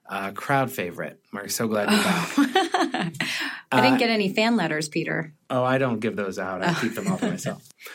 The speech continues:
Speaker 1: Uh, and we have, uh, also with us today, Eileen Minnick. Welcome, Eileen.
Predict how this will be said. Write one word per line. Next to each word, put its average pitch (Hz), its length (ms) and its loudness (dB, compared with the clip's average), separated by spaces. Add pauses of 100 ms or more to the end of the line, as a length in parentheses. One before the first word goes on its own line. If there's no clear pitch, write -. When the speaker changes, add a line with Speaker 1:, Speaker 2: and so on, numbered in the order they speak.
(240)
Speaker 1:
Uh, 127 340 2
and 147 220 2
we 147 120 2
have, 143 360 2
uh, 123 380 2
also 165 320 2
with 131 160 2
us 123 160 -2
today, 120 520 0
Eileen 123 540 -2
Minnick. 113 380 0
Welcome, 110 340 -2
Eileen. 110 600 0